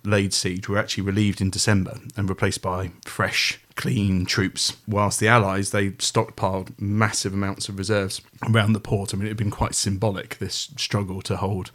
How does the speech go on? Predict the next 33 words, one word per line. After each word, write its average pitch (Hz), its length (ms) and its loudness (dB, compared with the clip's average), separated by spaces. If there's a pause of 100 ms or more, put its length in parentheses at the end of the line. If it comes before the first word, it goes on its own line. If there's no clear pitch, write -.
Tobruk, - 380 -6
so 92 160 -4
Churchill 95 480 2
saw 95 220 -2
it - 80 -6
as - 80 -6
quite - 280 -2
an 95 60 -2
important 117 500 -4
thing. 104 280 0 (120)
But 120 160 2
the 120 60 4
war 131 160 10
was 117 120 8
changing. 104 380 8 (220)
Desert 110 280 2
War 107 240 4
was 101 380 2 (220)
always 101 380 4
moving. 107 440 4
The 98 80 -4
Desert 110 300 4
Air 113 180 4
Force 107 300 -2
actually 104 240 -2
ended 95 160 0
up - 80 -4
moving 98 420 4 (220)
effectively - 420 -4
into 95 240 -2
Egypt, 98 480 -2
which - 200 -6
became 98 580 2